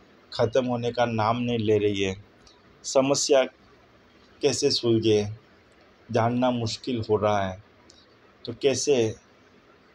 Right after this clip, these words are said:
उस समस्या का समाधान पाया जाए और कैसे उस विमुख से मुक्ति पाया जाए। तो ज्योतिष और वास्तुशास्त्र का गहरा रिश्ता गया है।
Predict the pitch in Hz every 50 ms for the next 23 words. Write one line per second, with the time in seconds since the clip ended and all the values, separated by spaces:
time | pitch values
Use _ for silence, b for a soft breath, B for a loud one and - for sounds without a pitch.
0 | _ _ _ _ - 143 - - - 135 127 127 127 117 - 127 123 - 127 123
1 | - - 113 110 113 117 117 120 123 120 120 - 117 113 113 113 113 113 120 113
2 | 113 110 107 104 - _ _ _ - 110 117 113 110 - - 120 117 110 - 131
3 | 123 117 107 - _ - 135 117 - - - - - _ _ - 110 117 117 117
4 | 123 123 113 - _ _ _ - 127 135 - - _ - 120 110 107 107 - -
5 | 117 113 - 92 87 90 90 101 92 92 - _ _ _ _ b b b b b
6 | b b _ _ _ - - _ _ - _ _ _ _ - - - 123 98 95
7 | 117 117 117 117 - - - 165 165 165 - - - 139 143 135 131 123 131 127
8 | 123 123 - - 147 - - - 131 127 123 - - 139 139 - 135 131 113 117
9 | 110 101 127 123 131 131 123 117 - - - 117 113 113 110 110 107 110 107 101
10 | 98 90